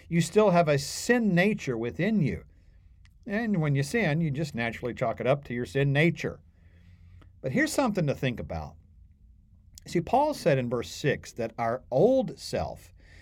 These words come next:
is crucif-, crucified, rather, so we would no longer be slaves to sin. And he wrote in Second Corinthians five seventeen,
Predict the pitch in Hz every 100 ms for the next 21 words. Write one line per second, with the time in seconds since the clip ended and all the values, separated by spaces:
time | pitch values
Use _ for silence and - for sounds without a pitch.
0 | - - 135 - - - 262 247 - -
1 | - 262 262 139 - 82 78 76 98 82
2 | 80 - - - - - 151 143 151 139
3 | 127 151 147 147 143 117 120 - 151 160
4 | 139 113 - 220 185 - - - 131 160
5 | 170 147 139 160 147 - 147 139 117 -
6 | 131 120 - 110 107 - 208 156 -